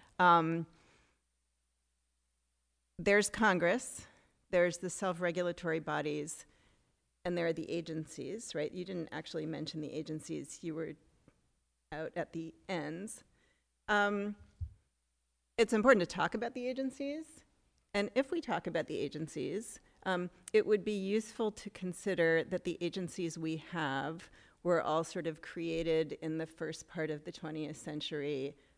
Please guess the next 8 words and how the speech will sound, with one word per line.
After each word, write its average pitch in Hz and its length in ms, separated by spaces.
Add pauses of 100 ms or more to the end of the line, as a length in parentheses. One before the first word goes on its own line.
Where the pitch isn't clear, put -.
(380)
according 165 500
to 165 160
the 156 140
needs 156 320
of 165 100
an 160 80
industrial 151 800
economy. 143 760